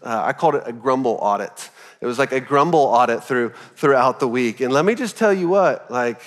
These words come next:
I don't stand up here as someone who has it all figured out. Like, I was, I was humbled. It was eye-opening. It was sanctifying. I love how simple Paul makes it. He's like, "Hey,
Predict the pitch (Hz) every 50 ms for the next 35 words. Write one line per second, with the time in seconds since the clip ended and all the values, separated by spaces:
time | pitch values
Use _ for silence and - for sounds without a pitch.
0 | - _ _ - _ _ - - 143 170 202 208 190 - - - 180 180 175 170
1 | - 156 160 156 - - 160 160 160 160 156 127 127 120 - - - 147 143 151
2 | 143 139 139 131 127 131 123 120 120 120 123 131 131 131 - - 135 120 123 123
3 | 120 117 110 104 95 90 - 107 110 110 98 117 139 147 147 135 123 113 - -
4 | - - - - _ - - 131 127 117 110 - - - - 139 139 147 151 165
5 | 165 170 160 151 151 - - _ _ _ _ _ _ _ _ _ _ _ _ _
6 | _ _ _ _ _ _ _ _ _ _ _ _ _ _ _ _ _ _ _ _
7 | - 147 131 101 113 107 - - 113 117 120 135 147 151 156 151 - 170 175 170
8 | 170 165 165 160 - - _ - _ _ _ _ _ _ _ _ _ _ _ _
9 | _ _ _ _ _ _ _ _ _ _ _ _ _ _ _ _ _ - 131 107
10 | 110 - - - - - 139 135 139 151 151 - 165 151 147 151 156 165 165 165
11 | 156 - - _ _ _ _ _ _ _ _ _ - _ _ _ - - 151 156
12 | 175 254 440 381 254 170 131 - - 170 175 160 165 139 - 156 151 139 131 123
13 | 131 139 135 - - 120 104 110 131 135 117 131 120 113 104 123 139 143 143 135
14 | 123 107